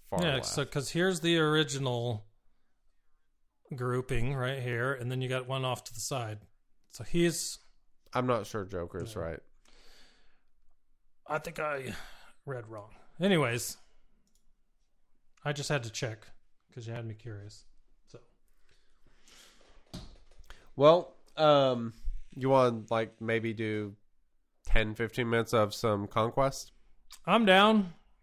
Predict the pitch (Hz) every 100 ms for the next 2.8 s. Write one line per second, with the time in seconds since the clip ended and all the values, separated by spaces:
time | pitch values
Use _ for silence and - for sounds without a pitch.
0 | _ - 170 - 196 190 - 180 175 -
1 | 143 139 135 127 123 123 123 - 139 143
2 | 127 123 120 120 120 131 143